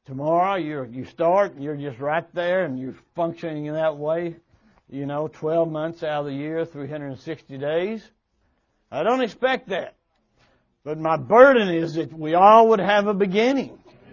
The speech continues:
And we would enter into something. You know, especially these first, uh, uh,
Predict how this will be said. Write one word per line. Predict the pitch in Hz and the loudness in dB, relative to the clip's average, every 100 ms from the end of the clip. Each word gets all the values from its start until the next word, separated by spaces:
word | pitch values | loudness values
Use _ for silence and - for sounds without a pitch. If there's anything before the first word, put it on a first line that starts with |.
| - - - - - - - - - | -20 -20 -20 -20 -20 -20 -20 -20 -12
And | 180 165 | -8 -2
we | 208 | 0
would | 254 277 | 2 2
enter | 262 269 262 | 4 4 6
into | 269 294 - 165 | 6 4 -2 -8
something. | 185 139 107 - _ _ _ _ _ _ _ | -8 -10 -14 -20 _ _ _ _ _ _ _
You | - 165 | -4 0
know, | 175 170 | 2 2
especially | - - 247 226 190 180 147 | 0 0 0 0 2 2 2
these | 151 147 | -2 -4
first, | - - 196 196 - - | -6 2 4 4 0 -4
uh, | 170 151 135 113 - _ _ _ _ _ _ | -2 0 -2 -6 -14 _ _ _ _ _ _
uh, | 131 131 120 113 | -4 -2 -2 -6